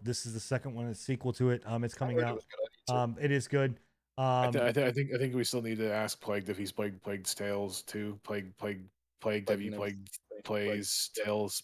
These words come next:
Speaker 3: Plagued Plays Tale two?
Speaker 1: Can we, can
Speaker 2: Tales
Speaker 1: we
Speaker 2: Plague.
Speaker 3: So
Speaker 1: take,
Speaker 3: hard to say.
Speaker 1: can we take a quick second to talk about this trailer that came out? Um, if you were listening, if,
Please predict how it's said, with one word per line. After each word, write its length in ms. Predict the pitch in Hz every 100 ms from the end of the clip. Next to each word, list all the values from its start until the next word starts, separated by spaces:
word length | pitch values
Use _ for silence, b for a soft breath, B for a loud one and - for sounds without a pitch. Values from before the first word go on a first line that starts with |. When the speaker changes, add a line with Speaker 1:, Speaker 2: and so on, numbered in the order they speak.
| -
Speaker 3:
Plagued 240 | 104 95
Plays 340 | - 104 104 -
Tale 320 | 110 107 107
two? 180 | - 113
Speaker 1:
Can 180 | 160 160
we, 240 | 175 202 202
can 160 | - 165
Speaker 2:
Tales 80 |
Speaker 1:
we 120 | 175 190
Speaker 2:
Plague. 180 | 107 - _
Speaker 3:
So 120 | - 180
Speaker 1:
take, 80 |
Speaker 3:
hard 160 | 110 95
to 60 | 82
say. 100 | 92 _ -
Speaker 1:
can 60 |
we 40 | 165
take 140 | 202
a 40 | 170
quick 240 | 165 160
second 320 | - 143 160
to 60 | 127
talk 260 | 143 139 143
about 300 | 131 131 104
this 140 | 120
trailer 480 | - 147 143 143 135 139
that 180 | 139
came 240 | - 147 147
out? 240 | 151 151 _ -
Um, 320 | 127 120 117 143
if 240 | 135 -
you 100 | 214
were 140 | 226
listening, 580 | 214 220 214 151 127
if, 80 | 117